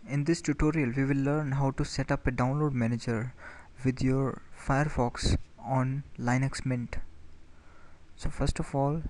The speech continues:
start up your terminal, enter the command S U root.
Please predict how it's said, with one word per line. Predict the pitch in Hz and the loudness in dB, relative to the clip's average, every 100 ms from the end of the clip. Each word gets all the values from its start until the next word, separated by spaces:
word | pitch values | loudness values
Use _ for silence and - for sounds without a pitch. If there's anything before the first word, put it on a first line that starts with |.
| - | -8
start | - 135 127 | -4 0 0
up | 139 | 0
your | 139 135 | 2 2
terminal, | 131 131 131 143 151 170 - - - - - - - - - - - - - - - | 2 0 2 2 2 0 0 -2 -2 -8 -18 -18 -20 -20 -20 -20 -20 -20 -20 -20 -6
enter | 131 165 | -2 0
the | 143 | 0
command | 139 135 127 127 - | 2 4 4 4 2
S | 135 127 - | 0 -2 0
U | 135 139 135 | 2 2 2
root. | 131 135 156 - | 2 2 2 -2